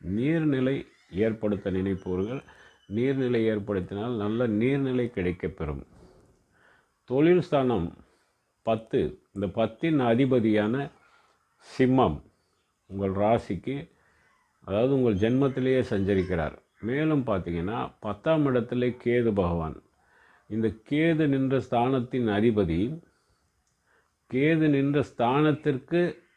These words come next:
நான்காம் இடத்திலே நிற்கிறார், சஞ்சரிக்கிறார். அதுவும் ஒரு யோக பலனை தரும். அதீத அளவிலே சுகத்தையும் கொடுப்பார்,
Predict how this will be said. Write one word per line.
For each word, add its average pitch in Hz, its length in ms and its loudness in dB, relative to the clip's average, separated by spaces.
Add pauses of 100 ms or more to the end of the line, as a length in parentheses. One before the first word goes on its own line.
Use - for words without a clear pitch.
(380)
நான்காம் 139 500 4
இடத்திலே 117 420 0
நிற்கிறார், 92 500 -4 (540)
சஞ்சரிக்கிறார். 107 760 0 (500)
அதுவும் 165 480 2
ஒரு 139 180 4
யோக 123 280 4
பலனை 110 400 -2
தரும். 76 320 -6 (1300)
அதீத 143 440 2
அளவிலே 117 460 4
சுகத்தையும் 123 640 -2
கொடுப்பார், 101 640 -4